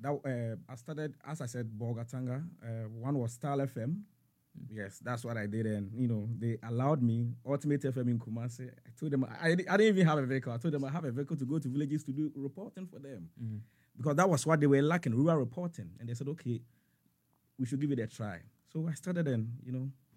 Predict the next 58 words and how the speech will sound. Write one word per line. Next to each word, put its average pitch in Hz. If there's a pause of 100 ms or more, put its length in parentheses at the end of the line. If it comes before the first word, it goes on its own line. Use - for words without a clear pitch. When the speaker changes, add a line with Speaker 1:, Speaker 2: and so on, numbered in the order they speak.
Speaker 2:
Mm. 104
Speaker 1:
it 98
worked 151
for 113
me. 92 (100)
Speaker 2:
And, 117
um, 117 (240)
fast 165
forward 143
to 123
where 135
you 127
are 127
now. 107
How 131
did 131
you 131
get 120
here 117
into 107
your 107
role 113
as 104
Director 110
of 104
Communications 107
for 104
the 107
N 104
E, 98
N 107
E 104
I 95
P? 92 (500)
Speaker 1:
Oh, 147
actually, 175
uh, 120
when 185
we 160
took 131
over 117
power 113
in 107
twenty 110
seventeen, 101 (800)
uh, 95
we 113
went 143
through 127
the 113
Chief 120
of 95
Staff. 95 (280)
There 107
were 110
a -
lot 120
of, 107